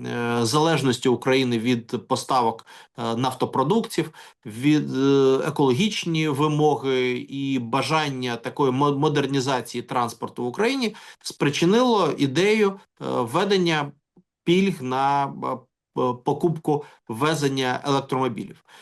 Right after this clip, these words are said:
Зрештою, це дало певний ефект. В Україні, е, показник, е, який ми маємо, шістдесят п'ять тисяч, е, здається, м, е, в цьому році, е, куплено електромобілів. Це височенний показник. В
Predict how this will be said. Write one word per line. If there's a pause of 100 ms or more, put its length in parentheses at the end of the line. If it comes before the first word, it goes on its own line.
(240)
Зрештою,
це
дало
певний
ефект.
В
Україні,
е,
показник,
е,
який
ми
маємо,
шістдесят
п'ять
тисяч,
е,
здається, (200)
м,
е,
в
цьому
році, (360)
е,
куплено
електромобілів.
Це
височенний
показник.
В